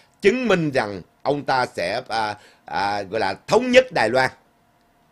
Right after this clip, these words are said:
Thì, à, cái điều này là cái lời cam kết duy nhất mà ông ta đã đưa ra để mà thuyết phục cái, à, đám giáo điều bảo thủ trong đảng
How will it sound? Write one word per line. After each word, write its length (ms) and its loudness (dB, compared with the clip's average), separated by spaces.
Thì, 300 -2
à, 120 -2
cái 200 2
điều 140 10
này 180 -2
là 120 -2
cái 160 -2
lời 140 4
cam 200 -4
kết 200 0
duy 160 -2
nhất 280 4
mà 120 -8
ông 180 -12
ta 320 -2
đã 640 -2
đưa 240 2
ra 340 2
để 280 -2
mà 240 -8
thuyết 260 -2
phục 180 -2
cái, 220 -2
à, 160 -2
đám 420 -4
giáo 280 2
điều 200 2
bảo 160 -4
thủ 180 -8
trong 140 -10
đảng 200 -2